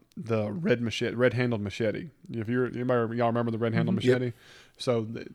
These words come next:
Speaker 1: supposedly people say that you can see in the preview that it makes its reappearance, and this is the clue that it's Executioner Rick is back, you know, uh, which I'm all for, you know.
Speaker 2: But okay,
Speaker 3: Uh.
Speaker 2: but the thing is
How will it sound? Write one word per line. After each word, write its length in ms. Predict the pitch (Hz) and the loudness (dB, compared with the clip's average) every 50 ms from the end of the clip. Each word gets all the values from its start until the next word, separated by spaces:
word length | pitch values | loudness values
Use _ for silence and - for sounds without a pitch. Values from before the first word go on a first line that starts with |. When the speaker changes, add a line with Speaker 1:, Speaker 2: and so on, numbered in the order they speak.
| - | -18
Speaker 1:
supposedly 600 | - - 139 117 135 147 165 170 151 139 143 131 120 | -14 -12 -4 2 6 6 6 6 6 4 4 2 2
people 300 | - 131 135 127 127 113 | 2 0 0 0 0 0
say 180 | - - 127 | 2 2 2
that 60 | 123 123 | 2 2
you 80 | 120 | 0
can 100 | - 117 | -2 -4
see 140 | 107 - 127 | -4 -4 -2
in 40 | 113 | -4
the 60 | 107 | -4
preview 340 | 98 - 131 123 113 110 104 | -2 2 2 2 4 2 2
that 100 | 101 104 110 | 0 -2 -2
it 80 | 110 | -2
makes 240 | 113 117 117 110 - | -2 -2 -2 -4 -6
its 140 | 113 - 120 | -6 -6 -4
reappearance, 580 | 120 110 104 - - 120 113 107 110 104 - | -4 -4 -4 -4 -4 -4 -2 -2 -4 -6 -6
and 80 | 104 104 | -4 -4
this 160 | 113 110 - | -4 -2 -2
is 140 | 127 107 98 | -4 -6 -6
the 80 | 113 - | -6 -6
clue 400 | - - 131 123 120 117 110 104 | -2 0 2 2 4 2 2 0
that 280 | 98 107 107 107 - - - _ _ _ _ | 0 0 -2 -2 -4 -10 -16 _ _ _ _
it's 140 | - 120 - | -6 -4 0
Executioner 640 | 139 156 - - - - - 160 147 - 131 127 117 | 0 2 2 0 0 0 2 2 2 2 2 2 2
Rick 460 | 110 110 117 110 - - - - - - - - - - | 2 2 0 0 -2 -6 -10 -10 -12 -16 -20 -16 -4 0
is 160 | 131 120 101 | 0 0 2
back, 440 | 110 123 - - - - - - - - - _ - | 2 0 0 -2 -4 -12 -16 -18 -18 -20 -20 _ -8
you 140 | - 120 113 | -6 -4 -2
know, 400 | 113 113 110 110 110 110 110 110 _ _ - - - - - - - _ - 160 | 0 0 0 0 0 -2 -4 -4 _ _ -20 -20 -20 -20 -20 -20 -20 _ -12 -10
uh, 160 | 151 139 131 - | -10 -10 -10 -4
which 220 | - 180 156 - 180 | -2 -2 -2 0 2
I'm 140 | 147 127 117 | 2 4 4
all 120 | 110 104 | 4 4
for, 280 | - - 104 101 117 - - _ _ _ - - | 2 0 -4 -6 -6 -10 -12 _ _ _ -14 -8
you 120 | - 123 | -6 -4
know. 260 | 120 110 107 113 113 113 110 - - - 156 170 214 185 190 202 - _ _ _ - | -4 -2 -2 -4 -4 -6 -8 -14 -18 -20 -20 -18 -18 -18 -18 -18 -20 _ _ _ 2
Speaker 2:
But 200 | 175 190 185 156 | 4 4 6 6
okay, 140 | 170 175 151 | 6 6 4
Speaker 3:
Uh. 140 | 403 403 202 | 4 4 2
Speaker 2:
but 180 | 170 175 165 | 2 2 2
the 80 | 147 147 | 0 -2
thing 220 | - 190 185 175 170 | 0 0 2 2 4
is 380 | 160 139 123 117 107 - - | 4 4 4 4 2 0 -4